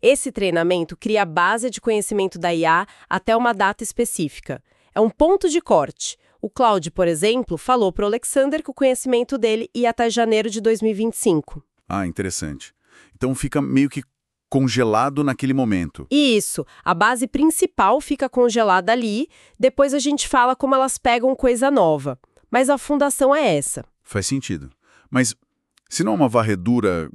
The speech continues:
Speaker 2: constante pra treinar, nossa, de onde vem tanto, tanto dado assim? Pra saberem de tudo um pouco.
Speaker 1: Pois é, volume é,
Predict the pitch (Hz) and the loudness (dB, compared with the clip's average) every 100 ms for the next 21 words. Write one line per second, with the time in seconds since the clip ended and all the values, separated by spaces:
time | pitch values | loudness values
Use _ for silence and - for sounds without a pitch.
0 | - _ 104 90 - 120 110 - 87 87 | -18 _ -6 -6 -2 -2 0 -4 -6 -4
1 | 90 85 95 113 87 76 - - 123 - | -4 -2 0 0 -2 -6 -16 -6 -4 -4
2 | 95 135 202 151 135 127 131 - _ 123 | -2 -2 -2 -6 -6 -4 -4 -6 _ -6
3 | 139 - 113 - _ _ - 143 131 98 | -6 -6 -10 -10 _ _ -2 -2 -2 0
4 | 95 85 80 - 78 65 _ _ _ _ | 0 0 -4 -8 -10 -12 _ _ _ _
5 | _ _ _ _ _ 101 - 113 95 123 | _ _ _ _ _ -6 -2 0 2 2
6 | 120 98 95 - 120 107 87 85 - - | 2 0 -6 -4 -2 -2 -2 -6 -6 -14
7 | - 170 170 233 196 165 156 151 143 135 | -4 0 2 2 0 -2 -2 -2 -4 -2
8 | 180 185 220 240 220 208 | 0 2 2 2 2 0